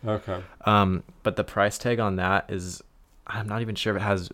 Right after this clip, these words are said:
Speaker 2: been released yet, but I think that's over a hundred dollars for that, like, around one thirty as well.
Speaker 1: Okay, yeah, so a lot more expensive for
Speaker 2: Yeah, it's a lot
Speaker 1: those.
Speaker 2: more expensive than, like, the Mini.
Speaker 1: Yeah.
Speaker 2: Um, and again, like we said, the only feature that you get is the seven inch screen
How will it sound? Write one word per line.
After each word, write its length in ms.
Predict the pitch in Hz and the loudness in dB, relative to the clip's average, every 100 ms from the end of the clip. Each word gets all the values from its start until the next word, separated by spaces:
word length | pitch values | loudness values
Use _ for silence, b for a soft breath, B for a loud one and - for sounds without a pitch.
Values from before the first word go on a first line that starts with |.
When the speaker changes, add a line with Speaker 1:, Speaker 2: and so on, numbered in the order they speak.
| - | -2
Speaker 2:
been 140 | 101 | 2
released 460 | 90 90 92 90 - | 2 2 2 0 2
yet, 120 | 92 | 2
but 100 | 87 | 2
I 80 | 92 | 0
think 180 | - 98 | 0 -2
that's 120 | 95 | -2
over 200 | 90 85 | -2 0
a 40 | |
hundred 200 | 90 90 | 0 -2
dollars 300 | 85 85 85 | 0 0 -2
for 100 | - | -2
that, 140 | 90 90 | -2 -2
like, 180 | 92 - | -4 -6
around 220 | 95 90 90 | -2 0 0
one 100 | 90 | -4
thirty 320 | - 90 90 | -2 -2 -2
as 100 | 85 | -2
well. 400 | 90 87 87 95 - | 0 0 0 -2 -6
Speaker 1:
Okay, 480 | 107 104 - 95 92 | -2 -2 -2 -6 -4
yeah, 200 | 101 101 | -6 -6
so 180 | 104 113 | -6 0
a 40 | |
lot 140 | 107 101 | 2 2
more 120 | 95 | 2
expensive 500 | 95 - 95 - 104 | -4 -4 -6 -4 -2
for 60 | 107 | 2
Speaker 2:
Yeah, 160 | 98 | 4
it's 100 | 104 | 4
a 60 | 104 | 6
lot 100 | 104 | 6
Speaker 1:
those. 80 | 104 | 6
Speaker 2:
more 100 | 98 | 4
expensive 480 | - 98 92 90 | 4 2 2 0
than, 140 | 87 87 | -2 0
like, 140 | 87 | -2
the 80 | - | -2
Mini. 400 | 87 87 87 98 - | -2 0 0 -2 -2
Speaker 1:
Yeah. 200 | 110 90 | 2 2
Speaker 2:
Um, 180 | 90 95 - | 2 -2 0
and 380 | 113 107 98 - - | 2 4 2 -4 -2
again, 300 | 101 101 92 | 2 4 4
like 180 | 95 | 2
we 60 | 104 | -2
said, 320 | - 101 101 | 2 4 6
the 120 | 104 - | 6 4
only 200 | 98 101 | 2 0
feature 380 | - 104 - 98 | 0 -2 -2 -2
that 140 | 98 | -2
you 80 | 101 | -4
get 280 | 107 87 - | -2 -2 -2
is 240 | 95 82 | -6 -6
the 140 | - | -6
seven 320 | - 104 98 90 | -2 -2 0 0
inch 180 | 78 | -2
screen 560 | - - 95 90 92 101 | -6 -2 0 2 2 -2